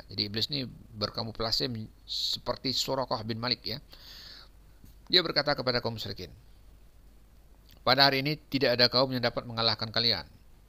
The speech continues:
dan saya adalah pelindung kalian semua." Maka ketika pasukan Islam sudah berbaris dan bersiap siaga, Rasulullah sallallahu alaihi wasallam mengambil segenggam tanah dan melemparkannya ke arah kaum musyrikin. Genggam tanah atau pasir, ya, dilempar ke arah kaum musyrikin.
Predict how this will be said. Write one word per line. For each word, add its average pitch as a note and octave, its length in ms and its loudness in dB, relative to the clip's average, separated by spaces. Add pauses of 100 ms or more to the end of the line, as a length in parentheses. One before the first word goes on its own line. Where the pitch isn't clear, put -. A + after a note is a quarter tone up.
(720)
dan G#2 160 0
saya B2 240 4
adalah A#2 80 2
pelindung A2 320 -2
kalian G#2 240 -2
semua." F2+ 320 -10 (800)
Maka G#2+ 300 -2
ketika - 240 2
pasukan B2 340 -2
Islam B2+ 480 4
sudah A#2+ 160 -2
berbaris A#2+ 640 2
dan A2 160 -4
bersiap A2+ 320 -2
siaga, B2+ 380 0
Rasulullah A#2+ 340 -2
sallallahu A#2+ 300 2
alaihi - 100 4
wasallam B2+ 160 0
mengambil A#2 320 0
segenggam G#2+ 400 -2
tanah C#3+ 240 -2 (960)
dan A#2 240 -2
melemparkannya B2 840 -2 (100)
ke - 80 -2
arah A#2 240 -4
kaum A2 160 -2
musyrikin. G2 400 -6 (640)
Genggam F#2+ 240 -10
tanah G#2+ 240 -4
atau G#2 160 -8
pasir, A2 320 2
ya, A#2 80 -2
dilempar A2 640 -4
ke - 100 -8
arah G2 240 -6
kaum G#2 160 -4
musyrikin. A#2 400 -4